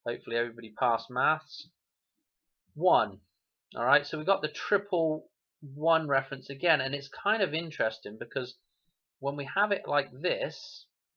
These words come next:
okay, one divided by one, well, that's what actually happened at nine eleven, okay, because what we actually had was the removal of the Twin Towers, and the, the two Twin Towers represent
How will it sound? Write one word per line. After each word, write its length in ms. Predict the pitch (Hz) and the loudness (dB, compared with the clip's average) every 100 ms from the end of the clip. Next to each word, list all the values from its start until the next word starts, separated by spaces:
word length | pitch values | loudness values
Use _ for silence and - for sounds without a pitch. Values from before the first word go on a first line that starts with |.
| _ 104 | _ -8
okay, 540 | 104 - 101 113 131 _ _ _ _ 131 | -4 0 2 2 -2 _ _ _ _ -2
one 340 | 139 156 143 | 2 4 2
divided 560 | 127 135 165 196 120 107 | 0 4 6 6 4 -2
by 160 | 92 | -4
one, 460 | 95 90 90 123 135 _ _ _ _ 151 | -4 -8 -10 -10 -16 _ _ _ _ 4
well, 320 | 160 160 156 | 6 6 6
that's 300 | 147 214 214 | 6 6 6
what 140 | 196 170 | 4 4
actually 300 | 151 156 147 - | 4 0 -4 0
happened 320 | 160 - 143 | 0 0 -6
at 100 | 143 | -4
nine 220 | 143 143 | 0 0
eleven, 480 | 135 156 160 90 90 _ _ _ _ | 4 4 4 2 -14 _ _ _ _
okay, 460 | 104 107 98 104 123 - _ _ - _ | -6 -2 -2 -2 -4 -16 _ _ -20 _
because 220 | 135 156 | -8 -4
what 160 | 165 202 | -2 0
we 140 | 185 | 2
actually 300 | 175 165 156 | 0 -2 -8
had 400 | - 190 139 113 - _ _ - _ - _ | 0 2 2 0 -6 _ _ -20 _ -20 _
was 240 | 135 139 131 | -6 -6 -4
the 80 | 143 | -2
removal 480 | 143 147 170 156 147 | -2 0 -2 -2 -2
of 120 | 135 | -2
the 80 | 135 | -4
Twin 300 | - 135 135 | -2 -4 0
Towers, 540 | - 202 107 95 - _ _ _ _ - | 6 6 6 -2 -14 _ _ _ _ -4
and 100 | 131 | 0
the, 100 | 139 135 - | 0 -2 -6
the 120 | 147 | -4
two 220 | - 226 | -4 -4
Twin 300 | 220 190 175 | 0 0 0
Towers 560 | - 226 214 143 110 120 | 0 6 6 6 2 -2
represent 920 | 123 175 180 160 139 185 113 113 151 | 2 2 4 -2 4 4 4 -2 -14